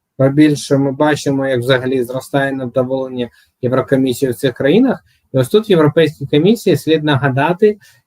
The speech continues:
і Угорщині, і Словаччині, ах, скільки вони отримують з єдиного європейського бюджету.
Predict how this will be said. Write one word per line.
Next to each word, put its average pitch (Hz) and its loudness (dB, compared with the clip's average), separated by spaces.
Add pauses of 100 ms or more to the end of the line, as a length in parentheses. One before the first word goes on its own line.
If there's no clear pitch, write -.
і 139 6
Угорщині, 143 2
і 127 -2
Словаччині, 180 -2 (320)
ах, 123 -4 (180)
скільки 170 0
вони 151 2
отримують 151 4
з - -16
єдиного 139 2
європейського 120 -2
бюджету. 101 -14